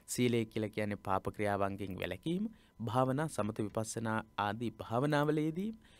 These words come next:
අපචායන කියලා කියන්නේ ගරු කළ යුතු පුද්ගලයන්ට ගරු කිරීම, වෙය්යවච්ච වතාවත් කිරීම. පත්ති දානය, අ, පින් දීම, තමන් විසින් කළ පින් අනුන්ට අනුමෝදන්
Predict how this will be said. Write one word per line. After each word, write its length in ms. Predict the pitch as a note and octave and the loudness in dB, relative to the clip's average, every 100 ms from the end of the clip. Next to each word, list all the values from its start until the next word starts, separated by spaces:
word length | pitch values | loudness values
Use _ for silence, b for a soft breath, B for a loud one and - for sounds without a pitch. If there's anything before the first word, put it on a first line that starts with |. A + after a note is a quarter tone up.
| b b b | b b b
අපචායන 540 | - D3 C#3 D#3+ D#3 D#3 | 0 2 6 6 6 2
කියලා 240 | - D3 | 2 0
කියන්නේ 320 | C#3 D3 C#3+ | 2 0 0
ගරු 240 | B2 G#2 A2+ | 2 2 4
කළ 180 | A#2+ A#2 | 2 4
යුතු 200 | A#2 A2+ | 2 0
පුද්ගලයන්ට 560 | G#2 - G#2 G#2+ G2 | -4 0 0 2 0
ගරු 260 | F#2+ F2 B2 | 0 0 -2
කිරීම, 340 | E3+ A2+ F#2 G#2+ | -2 -6 -4 -4
වෙය්යවච්ච 580 | B2 G#2+ C#3+ D#3+ G2+ - A#2 | 0 2 2 2 2 0 -2
වතාවත් 520 | G2 F2+ E2+ F2+ - | -2 0 -2 -2 -6
කිරීම. 380 | - G3+ E3+ F2 - b b b b b - | -2 0 2 0 -8 b b b b b 2
පත්ති 300 | C3+ - F#3 | 2 4 2
දානය, 440 | A#2+ G#2+ F3+ D3 F2 G#2 | 6 8 8 6 4 2
අ, 760 | F#3+ - - - - - - F#2+ - | 0 -6 -20 -20 -20 -14 -8 -6 -4
පින් 220 | - D#3 | 0 4
දීම, 380 | E3 G2 E2+ B2 | 4 2 0 0
තමන් 360 | C#3 G#2+ A#2 A#2+ | 4 4 6 4
විසින් 280 | A2+ A2+ A2 | 0 -2 0
කළ 220 | A2 G#2 | 0 0
පින් 300 | - A#2 C#3+ | 0 0 0
අනුන්ට 340 | G2+ C#3 F3 | 2 2 2
අනුමෝදන් 680 | F#3+ G#2+ E3 G3 C#3+ F#2+ - | 0 0 2 4 4 2 -4